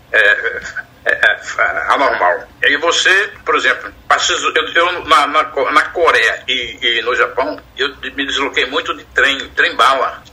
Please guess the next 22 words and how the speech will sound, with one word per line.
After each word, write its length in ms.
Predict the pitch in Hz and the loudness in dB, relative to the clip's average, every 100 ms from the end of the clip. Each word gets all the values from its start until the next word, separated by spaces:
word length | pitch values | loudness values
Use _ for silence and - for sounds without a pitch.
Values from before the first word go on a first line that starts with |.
| - | -4
Cheguei 320 | 143 131 165 | -2 0 2
a 60 | |
viajar 300 | 190 156 123 | 4 2 2
de 100 | 123 | -2
trem-bala. 520 | - 113 98 80 71 - - | -2 -2 -2 -4 -6 -10 -6
Eu 120 | 123 | -2
nem 100 | 165 | 0
sabia 340 | - 185 175 165 | 0 0 0 -2
que 80 | |
tava 200 | - 151 | 0 0
dentro 300 | 139 - 156 | 0 -4 -6
de 80 | - | -4
um 60 | - | -8
trem-bala. 840 | - - - - 110 110 95 - - - | -2 0 0 2 2 2 -2 -6 -10 -4
Quando 160 | - | 0
eu 80 | 156 | 0
saí, 360 | - 180 151 113 | 2 2 2 -2
justamente, 680 | 110 131 - 127 120 147 - | -4 -2 2 2 0 -4 -4
é, 840 | 175 175 - - 117 113 113 110 107 | -6 -8 -8 0 4 4 4 2 0
de 120 | - | -2
Seul, 560 | - - 160 131 156 - - | -2 2 0 0 -10 -14 -2
capital 560 | - - - 117 - | -2 -2 0 0 0